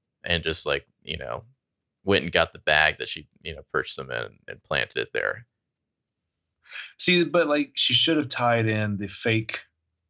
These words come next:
Speaker 2: possible A nest at Spencer's parents' lake house
Speaker 1: Mm-hmm.
Speaker 2: to Melissa somehow.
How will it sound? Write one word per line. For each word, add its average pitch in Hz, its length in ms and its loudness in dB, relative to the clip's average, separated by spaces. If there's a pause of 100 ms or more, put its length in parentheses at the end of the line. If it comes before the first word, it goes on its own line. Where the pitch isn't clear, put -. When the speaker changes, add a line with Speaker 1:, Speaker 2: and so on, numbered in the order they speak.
(180)
Speaker 2:
possible 107 640 0 (260)
A 117 200 2
nest 107 600 -2
at 107 160 -6
Spencer's 110 400 -4 (460)
parents' 107 360 -2
lake 110 240 -2
house 95 320 -2 (160)
Speaker 1:
Mm-hmm. 98 200 2
Speaker 2:
to 101 100 0
Melissa 113 680 2
somehow. 87 680 -4